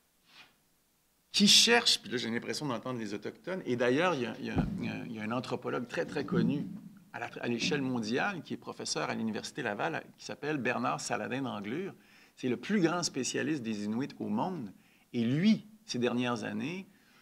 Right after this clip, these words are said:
son, son, son projet de recherche, c'est les liens entre la pensée confucéenne et la pensée inuite. Et pourquoi ? Parce que dans les deux cas, on cherche l'harmonie dans la différence. On vante les vertus du consensus.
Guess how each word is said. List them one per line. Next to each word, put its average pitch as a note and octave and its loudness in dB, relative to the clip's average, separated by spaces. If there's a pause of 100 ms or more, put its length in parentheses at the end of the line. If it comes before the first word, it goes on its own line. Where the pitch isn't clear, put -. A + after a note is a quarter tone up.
(140)
son, - 4
son, - -8
son - -10
projet D#3+ 2
de C3 -2
recherche, A#2+ -6
c'est - -4
les G#2 0
liens B2+ -4
entre G#2 -6
la G2 -2
pensée A2+ -6
confucéenne A2 -6 (160)
et G#2+ -10
la G2+ -10
pensée G#2 -8
inuite. G#2 -6 (1040)
Et B2+ 2
pourquoi ? F3 4
Parce - 0
que - 0
dans B2+ 6
les B2+ 8
deux F#3 6
cas, G3 6
on - 6
cherche - 4
l'harmonie C#3 6
dans C#3 0
la A#2 0
différence. - -6 (400)
On B2+ -4
vante D3 -2
les C3 4
vertus A#2+ -2
du A2+ -10
consensus. - -8